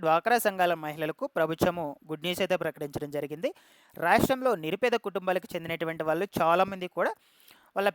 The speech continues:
పిల్లలను చదివించుకోలేనటువంటి స్తోమతలు అయితే ఉన్నారనమాట. స్కూల్స్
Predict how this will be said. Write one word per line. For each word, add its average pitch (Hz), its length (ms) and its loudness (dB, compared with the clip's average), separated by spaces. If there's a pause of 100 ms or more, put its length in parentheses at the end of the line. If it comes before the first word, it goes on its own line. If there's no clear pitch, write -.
పిల్లలను 233 380 2 (180)
చదివించుకోలేనటువంటి 175 1000 -2
స్తోమతలు 160 560 -2
అయితే 156 200 -2
ఉన్నారనమాట. 151 540 -4 (420)
స్కూల్స్ 185 320 0